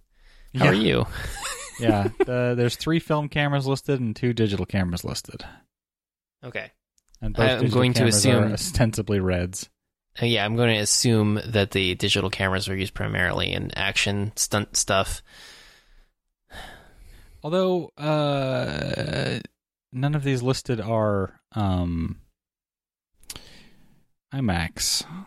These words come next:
Speaker 2: uh, so that's curious.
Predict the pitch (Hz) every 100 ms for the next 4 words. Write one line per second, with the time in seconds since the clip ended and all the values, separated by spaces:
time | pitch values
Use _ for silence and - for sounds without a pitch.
0 | - _ - 104 95 90 87 - - 110
1 | - 104 101 113 - - - 85 87 95
2 | 98 - -